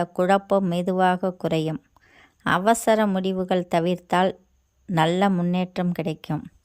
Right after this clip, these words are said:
பேசும் வார்த்தைகளில் நிதானம் அவசியம்.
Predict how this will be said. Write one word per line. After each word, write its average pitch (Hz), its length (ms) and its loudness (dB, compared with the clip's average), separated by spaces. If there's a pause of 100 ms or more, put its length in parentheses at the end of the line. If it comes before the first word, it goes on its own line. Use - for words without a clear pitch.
(540)
பேசும் 220 440 4
வார்த்தைகளில் 180 720 0 (120)
நிதானம் 190 640 0
அவசியம். 165 640 -4